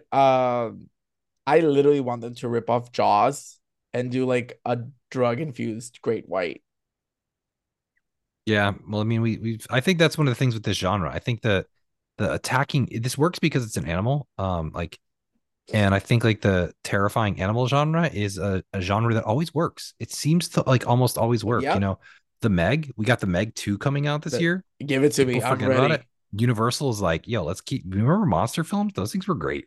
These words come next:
Speaker 2: Let's keep doing
Speaker 1: The
Speaker 2: those.
Speaker 1: first
Speaker 2: And
Speaker 1: Meg made, what, like, six hundred million dollars?
Speaker 2: It made a ton of money. It's ridiculous.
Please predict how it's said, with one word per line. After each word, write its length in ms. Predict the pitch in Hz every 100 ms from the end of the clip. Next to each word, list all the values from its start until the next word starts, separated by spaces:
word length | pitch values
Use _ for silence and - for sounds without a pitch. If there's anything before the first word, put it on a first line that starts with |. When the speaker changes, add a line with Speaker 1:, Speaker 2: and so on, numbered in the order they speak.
| -
Speaker 2:
Let's 160 | -
keep 220 | - 160
doing 160 | - 80
Speaker 1:
The 80 | 180
Speaker 2:
those. 100 | -
Speaker 1:
first 240 | 240 262
Speaker 2:
And 100 | -
Speaker 1:
Meg 220 | 254 240
made, 340 | 202 202 220 156
what, 180 | 165 156
like, 200 | 147 -
six 200 | 185 180
hundred 320 | 208 196 139
million 580 | 139 143 156 160 165 147
dollars? 640 | 123 127 143 160 180 - -
Speaker 2:
It 60 |
made 120 | 185
a 20 | 240
ton 360 | - - 175
of 60 | 202
money. 280 | 147 185 151
It's 120 | -
ridiculous. 880 | 156 139 - 170 - 101 55 -